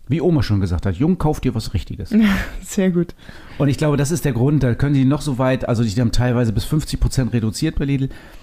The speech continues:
Speaker 1: und die, äh, Fahrräder bleiben trotzdem stehen und, ähm, und auch im Fachhandel gibt's ja, ähm, immer mal wieder Aktionen.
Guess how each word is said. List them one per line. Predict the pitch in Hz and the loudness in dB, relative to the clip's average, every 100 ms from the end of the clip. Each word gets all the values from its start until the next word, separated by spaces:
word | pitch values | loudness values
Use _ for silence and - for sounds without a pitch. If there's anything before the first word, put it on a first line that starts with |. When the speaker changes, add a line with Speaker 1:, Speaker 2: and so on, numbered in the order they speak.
| - - - | -20 -10 -4
Speaker 1:
und | 117 | 0
die, | 120 | 0
äh, | - 117 | -2 -4
Fahrräder | - 120 117 | 0 0 0
bleiben | 104 110 113 | 0 0 2
trotzdem | 131 - 135 | 0 -2 -6
stehen | 123 131 120 | -4 0 2
und, | 110 107 - | 2 0 -2
ähm, | 98 98 98 - - - | -4 -2 -4 -8 -20 -4
und | 123 131 - - _ - | 0 0 -2 -20 _ -4
auch | 123 143 | 0 2
im | 170 | 0
Fachhandel | 131 160 175 214 143 113 | 2 0 0 0 2 2
gibt's | 110 - 117 | -2 -2 0
ja, | 113 110 - - - | 2 0 -4 -14 -6
ähm, | 117 110 110 104 110 | 0 2 2 2 2
immer | 127 | 2
mal | 120 117 104 | 2 2 2
wieder | 107 | 0
Aktionen. | 104 - - 113 127 165 | -2 -4 0 2 2 0